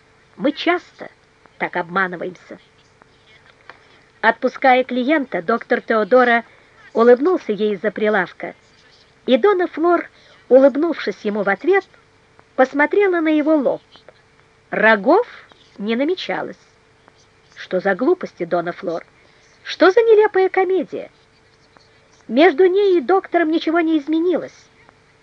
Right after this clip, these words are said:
а приятные воспоминания о сегодняшнем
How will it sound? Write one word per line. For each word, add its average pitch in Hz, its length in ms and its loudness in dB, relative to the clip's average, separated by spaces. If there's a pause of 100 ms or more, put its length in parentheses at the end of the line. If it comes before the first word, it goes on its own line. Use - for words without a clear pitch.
(220)
а 208 120 0
приятные 262 600 0
воспоминания 233 760 -2
о 180 40 -6
сегодняшнем 202 720 -2